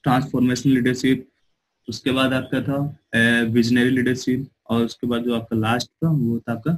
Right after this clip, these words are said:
Charismatic leadership। तो पहला question ये है कि leadership क्या है, तो मैंने आपको बताया leadership क्या होता है, जो आपके जो situation आपकी variable है तो उसको एक तरह से guide करता है, motivate करता है, तो इसका हो जाएगा आपका option number B, ठीक है।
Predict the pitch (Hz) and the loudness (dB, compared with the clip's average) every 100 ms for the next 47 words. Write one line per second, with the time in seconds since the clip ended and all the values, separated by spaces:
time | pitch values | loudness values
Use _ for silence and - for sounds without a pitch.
0 | - - 117 113 113 107 147 160 _ 120 | -6 -6 -4 0 0 0 -2 -4 _ -2
1 | 113 110 - 98 107 - _ _ - 185 | 0 0 -2 -6 -8 -16 _ _ -2 2
2 | 175 160 165 156 160 147 120 120 139 135 | 4 4 4 2 2 2 2 2 0 2
3 | 139 139 143 - 117 101 - _ _ - | 0 0 -4 -2 -4 -6 -10 _ _ -20
4 | _ 180 170 160 156 151 143 147 131 131 | _ 0 4 4 2 2 0 2 0 2
5 | 139 143 127 143 123 110 123 147 147 _ | 0 0 -2 -2 -2 -2 -2 -4 -6 _
6 | _ - 151 170 160 170 160 170 165 151 | _ -2 2 2 2 2 2 2 2 0
7 | - 135 139 139 160 151 147 156 - 123 | -2 -2 0 0 2 0 2 0 2 2
8 | 123 127 143 127 107 - _ _ _ _ | 2 2 0 0 -2 -6 _ _ _ _
9 | - 147 147 160 156 147 147 151 147 117 | 2 4 2 2 2 4 0 0 0 2
10 | 117 - 117 120 147 131 110 110 113 110 | 0 0 -6 -4 -2 -2 0 2 0 0
11 | 107 107 127 147 127 - 120 110 104 104 | -8 -6 -6 -4 -6 -8 -8 -6 -6 -6
12 | 104 - - 151 147 110 - 117 113 113 | -8 -10 -8 -6 -4 -4 -4 0 4 4
13 | 143 - _ - 104 98 92 92 _ _ | 4 -4 _ -8 -6 -2 -4 -6 _ _
14 | _ _ - 151 | _ _ 0 2